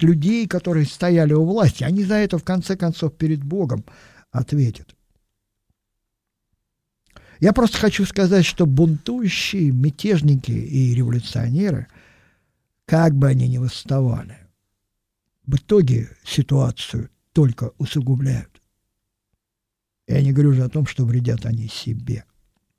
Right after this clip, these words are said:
И тут ничего не сделаешь. Ничего. Потому что от перемены мест слагаемых только в математике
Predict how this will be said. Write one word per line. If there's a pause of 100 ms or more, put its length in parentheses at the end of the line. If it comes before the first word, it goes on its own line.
(680)
И
тут
ничего
не
сделаешь. (1600)
Ничего. (1600)
Потому
что
от
перемены
мест
слагаемых
только
в
математике